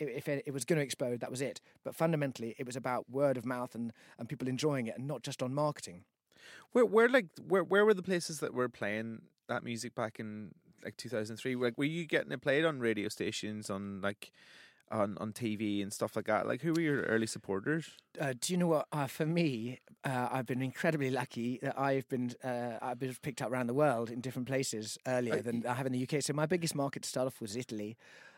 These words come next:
Speaker 1: Um, uh, High straight away from the
Speaker 2: It was on a
Speaker 1: get-go.
Speaker 2: V-, Vodafone
Speaker 1: I
Speaker 2: ad
Speaker 1: was
Speaker 2: or
Speaker 1: on
Speaker 2: something?
Speaker 1: a Vodafone advert in, uh, in Italy, and I, and I go there, and the audience is just absolutely, you know, mental. And I play that song, and they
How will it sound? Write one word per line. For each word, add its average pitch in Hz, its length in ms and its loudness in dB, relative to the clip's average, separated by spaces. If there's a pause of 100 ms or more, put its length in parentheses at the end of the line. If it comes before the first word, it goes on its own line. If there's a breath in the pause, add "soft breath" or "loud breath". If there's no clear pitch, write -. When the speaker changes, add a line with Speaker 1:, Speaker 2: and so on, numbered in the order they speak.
(120)
Speaker 1:
Um, 120 420 -2
uh, 127 160 -4
High 123 400 -2
straight 139 340 2
away 120 300 -2
from 120 200 -6
the - 20 -4
Speaker 2:
It 120 60 -6
was 170 100 -4
on 165 80 2
a 143 80 4
Speaker 1:
get-go. 107 280 -4
Speaker 2:
V-, 135 160 -4
Vodafone 170 360 0
Speaker 1:
I 175 60 0
Speaker 2:
ad 156 40 4
Speaker 1:
was 147 120 4
Speaker 2:
or - 20 4
Speaker 1:
on 135 60 4
Speaker 2:
something? 123 200 -2
Speaker 1:
a 160 140 6
Vodafone 147 360 2
advert 131 460 -2
in, 120 220 -2
uh, 117 240 -4
in 127 120 -2
Italy, 117 400 -6
and 113 160 -6
I, 110 160 -8
and 120 120 -6
I 113 60 -8
go 139 220 4
there, 131 140 2
and 120 100 2
the 120 140 0
audience 127 380 0
is 107 100 -8
just - 240 -12 (100)
absolutely, 113 500 -8
you 117 200 -4
know, 120 80 -2 (100)
mental. 131 320 -2
And 107 80 -2
I 123 100 -2
play 156 240 6
that 147 180 0
song, 147 320 4
and 117 80 -6
they 110 80 -10